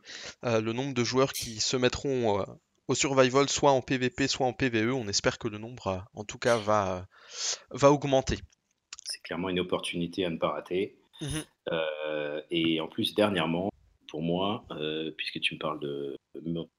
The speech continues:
Speaker 2: jeu, je me suis, euh, laissé tenter par la Switch. Donc c'est vrai que l'emporter au boulot, heu, pendant mes semaines, j'ai un peu de temps pour la Switch. Donc je fais un peu de Switch en ce moment, bien que je n'ai jamais tr-, Nintendo, mais, heu,
Speaker 1: Mhm.
Speaker 2: il y a des choses intéressantes, donc, heu,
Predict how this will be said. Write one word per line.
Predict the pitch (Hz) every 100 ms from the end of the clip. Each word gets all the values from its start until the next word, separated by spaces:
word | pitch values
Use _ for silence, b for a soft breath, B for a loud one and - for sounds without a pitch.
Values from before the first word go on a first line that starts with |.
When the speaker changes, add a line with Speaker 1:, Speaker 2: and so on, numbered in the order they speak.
| 78
Speaker 2:
jeu, | 82 95 117 -
je | - 92
me | 92
suis, | - - 87 85 80 -
euh, | 76 69 67 _ _
laissé | 85 80 90
tenter | 87 87 87
par | 90 82
la | 73
Switch. | - 104 - - - b b b b _ 78
Donc |
c'est | - 85
vrai | 87 87
que | 87
l'emporter | 82 78 - - 90
au |
boulot, | 80 82 90 104 113 76
heu, | 76 71 69 67 _ _ _ - _ _ _ _ _ -
pendant | 82 80
mes | 78
semaines, | - 85 87 98 92
j'ai | 78 71
un | 78
peu | 78 -
de |
temps | - 85
pour | 80
la | 76
Switch. | - 90 -
Donc | 82 -
je |
fais | -
un | 113
peu | 117
de | 120
Switch | 107 117 113
en |
ce | -
moment, | 110 -
bien | 123
que | -
je |
n'ai | 101
jamais | 92 98 98
tr-, | - - _ _ _ _ _ _ -
Nintendo, | 175 143 87 127
mais, | 131 113 113
heu, | 104
Speaker 1:
Mhm. | 101 98
Speaker 2:
il |
y | 101
a |
des | 117
choses | - 135
intéressantes, | 127 92 85 73 - _
donc, | 82 80 -
heu, | 80 76 73